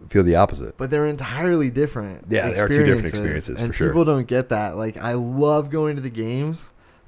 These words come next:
Speaker 2: but staying at home is totally different 'cause you get to see replays, you get a pause.
Speaker 1: For sure.
Speaker 2: You, you actually know what the penalty was for.
Speaker 1: Yeah, there's some things you
Speaker 2: <laughs>
Speaker 1: miss when you, when you go live.
Speaker 2: Sometimes you go
Speaker 1: Yeah.
Speaker 2: live and, and, like, it's like a, a timeout for ten minutes and you have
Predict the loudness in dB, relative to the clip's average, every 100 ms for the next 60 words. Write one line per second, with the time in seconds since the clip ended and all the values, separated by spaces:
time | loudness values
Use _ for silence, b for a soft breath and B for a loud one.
0 | -2 0 0 -4 0 0 2 0 0 2
1 | 2 0 -2 -6 -6 -6 0 0 2 0
2 | -2 -4 -8 -6 -6 -4 -4 -6 -10 -8
3 | -6 -6 -4 -2 0 -2 -4 -6 -6 -4
4 | -4 -2 -2 -2 -4 -10 -12 -12 -14 -6
5 | 2 2 2 0 2 2 2 -2 -4 0
6 | 0 0 0 0 0 -4 -6 -8 -6 -8
7 | -2 0 2 0 0 -4 -2 4 6 8
8 | 6 6 4 2 4 2 0 -2 -2 -2
9 | -2 2 4 4 2 -4 -8 -2 -2 0
10 | 0 0 -2 2 4 4 4 2 2 2
11 | 0 -2 -4 -2 -2 -4 -6 -2 0 0
12 | 0 0 -4 -12 _ -12 -10 -6 -4 0
13 | 0 -2 -4 -8 -4 -2 -2 0 0 0
14 | 0 4 4